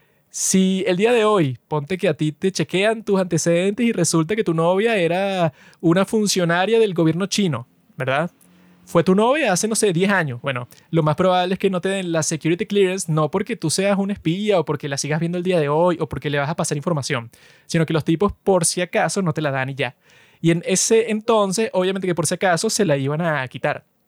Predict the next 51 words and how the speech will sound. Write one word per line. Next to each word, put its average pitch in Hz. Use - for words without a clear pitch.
Y -
yo 156
creo 202
que 214
esta 190
es 220
la 233
primera 175
vez 208
que -
en 156
una 180
película, 175
eh, 131
yo 143
preferiría 160
tener 147
sexo 175
con 165
la 143
Jean 147
Tatlock 170
de 160
la 147
vida 147
real 170
que 160
con 151
Florence 156
Pugh, 175
que 185
es 160
la 175
actriz 139
que 165
interpreta 147
a 143
la 131
novia 143
comunista 143
de 156
Oppenheimer. 139
Creo 156
que 196
eso 190
es 208
la 233
primera 170
vez 185
que 233
pasa, 170